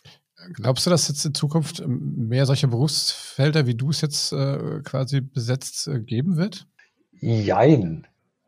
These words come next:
Speaker 2: Also ich denke, dass, dass, äh, wenn man sich so die, die, äh, Generationen so nach mir, ähm, anguckt,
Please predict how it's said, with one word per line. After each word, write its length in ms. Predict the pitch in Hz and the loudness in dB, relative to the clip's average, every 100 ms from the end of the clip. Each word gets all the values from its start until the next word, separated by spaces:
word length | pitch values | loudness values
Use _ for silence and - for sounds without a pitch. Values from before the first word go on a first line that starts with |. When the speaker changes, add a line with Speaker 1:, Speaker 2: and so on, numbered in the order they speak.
| - - - - | -18 -20 -20 -2
Speaker 2:
Also 220 | 113 120 | 2 4
ich 140 | 131 | 4
denke, 280 | - 156 160 | 4 4 6
dass, 340 | 139 123 - - | 6 6 2 -4
dass, 480 | - 123 - - - _ _ _ _ - _ _ - - | 4 4 4 -6 -14 _ _ _ _ -20 _ _ -20 -8
äh, 80 | 110 | -4
wenn 540 | 107 110 117 104 117 | 0 0 0 4 6
man 180 | 127 123 | 6 4
sich 240 | 123 120 | 2 0
so 280 | - 123 117 | 4 6 6
die, 480 | 113 117 110 107 107 | 4 0 0 -2 -2
die, 380 | 113 104 - - | -4 -4 -6 -6
äh, 640 | 62 - - - - - - - | -6 -8 -8 -10 -10 -12 -16 -2
Generationen 1160 | 117 113 117 113 - 120 123 160 156 147 139 110 | 0 2 2 0 0 4 4 6 4 0 0 -2
so 260 | 104 104 | -2 -2
nach 420 | 101 95 139 - 127 | -2 0 0 0 0
mir, 560 | 131 139 143 135 135 _ _ _ - | 0 2 0 -2 -6 _ _ _ 2
ähm, 600 | 110 107 107 104 98 - | 4 6 4 2 -6 -4
anguckt, 640 | 113 135 123 151 139 - | 0 0 2 0 0 -6